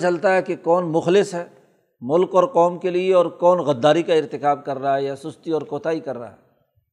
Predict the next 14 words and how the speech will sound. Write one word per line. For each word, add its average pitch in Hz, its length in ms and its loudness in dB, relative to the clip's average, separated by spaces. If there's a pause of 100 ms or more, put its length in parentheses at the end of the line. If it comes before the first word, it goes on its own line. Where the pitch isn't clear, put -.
(580)
قرآن 147 360 0
نے 170 60 -4
اس 156 140 -6
کا 165 100 -2
نقشہ 151 320 -2
بھی 170 180 4
آگے 147 220 2
کھینچ 117 320 -12
دیا۔ 104 180 -18 (720)
وَإِنَّ 147 500 -2
مِنْكُمْ، 185 480 -2 (1080)
تم 185 140 0
میں 202 200 -4
سے 180 120 -2